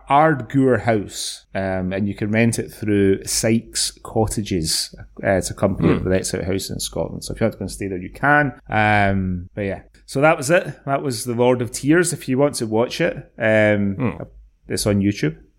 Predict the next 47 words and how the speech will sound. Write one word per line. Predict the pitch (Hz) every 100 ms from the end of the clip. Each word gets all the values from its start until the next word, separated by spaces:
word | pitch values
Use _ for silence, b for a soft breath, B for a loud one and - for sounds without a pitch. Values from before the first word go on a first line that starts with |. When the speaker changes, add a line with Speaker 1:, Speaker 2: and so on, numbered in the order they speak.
| -
Speaker 1:
Uh, | 98
we | 95
can | 101 98
stick | - 113
the | -
link | 98 98 120 -
on, | 98
uh, | 92 92 90 113
in | 98
the | 90
description | 87 - - - 135
for | 135 104
anybody | 98 101 107
who |
wants | 98 -
to |
see | - 135
it. | 151 -
We | 110
have | 117 -
sort | - 95
of | 87
ruined | 98 110
it |
Speaker 2:
Yeah. | 170
Speaker 1:
a |
bit, | 120 107 - -
but, | 101 -
<laughs> | 123
you | 165
know, | 117 - -
but, | 104 -
you | 95
know. | 95 85 B B B B B B _ -
Well, | 120
well, | 117 117
well, | 120
I'll | 123 127
maybe | 135 120
put | 123
a |
wee | 113 110
post | 127 117 - 113
out | 107 110
urging | 113 113 104
anybody | 107 104 101 98
who, | 101